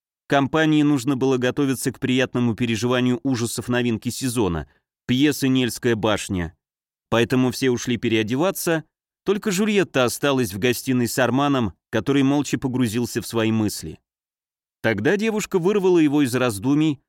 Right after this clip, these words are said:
сказав чрезвычайно просто: "Боюсь, мы не получим большого удовольствия от спектакля, раз вы не захотели пойти второй раз на представление и поаплодировать вместе с нами". "Вы не правы", рассеянно проговорил Луици.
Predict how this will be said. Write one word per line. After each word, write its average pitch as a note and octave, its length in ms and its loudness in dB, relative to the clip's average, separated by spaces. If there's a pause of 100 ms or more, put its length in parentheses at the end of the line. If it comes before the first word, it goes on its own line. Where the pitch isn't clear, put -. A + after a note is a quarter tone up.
сказав C#3 480 -2
чрезвычайно C3+ 640 0
просто: G2+ 560 -2 (840)
"Боюсь, C3+ 480 0
мы D#3+ 100 2
не D#3+ 80 2
получим D#3+ 520 2
большого B2+ 400 0
удовольствия B2 640 0
от A2 60 -4
спектакля, C3 720 -2 (280)
раз B2+ 280 0
вы D3 180 2
не D3 120 4
захотели C#3 500 0
пойти C#3 360 0
второй C3+ 340 0
раз C3+ 240 0
на C3+ 100 0
представление C3 880 0 (300)
и C3 80 4
поаплодировать C3 840 2
вместе A#2 380 -2
с - 100 -6
нами". F2+ 400 -2 (960)
"Вы F#2+ 200 0
не A#2+ 140 2
правы", C3+ 440 2
рассеянно A2 580 0
проговорил G#2+ 560 0
Луици. G#2+ 580 -2